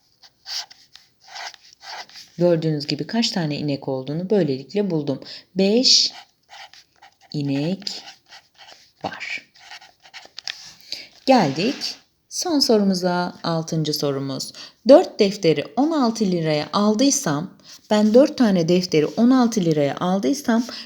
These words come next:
bir defter kaç liradır? E, yine o zaman çocuklar dört tane defter almışım, değil mi? Dört defter almışım. Bunların bir tanesinin,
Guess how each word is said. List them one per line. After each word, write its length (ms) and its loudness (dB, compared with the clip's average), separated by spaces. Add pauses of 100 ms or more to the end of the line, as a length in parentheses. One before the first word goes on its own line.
(100)
bir 240 8
defter 440 4
kaç 320 2
liradır? 460 -4 (380)
E, 40 -2
yine 360 2
o 200 2
zaman 560 4 (100)
çocuklar 600 -2
dört 260 4
tane 340 2
defter 340 2
almışım, 720 -2 (300)
değil 160 2
mi? 300 0 (1600)
Dört 320 -2
defter 800 -4 (1200)
almışım. 680 0 (1080)
Bunların 680 6 (380)
bir 120 0
tanesinin, 880 4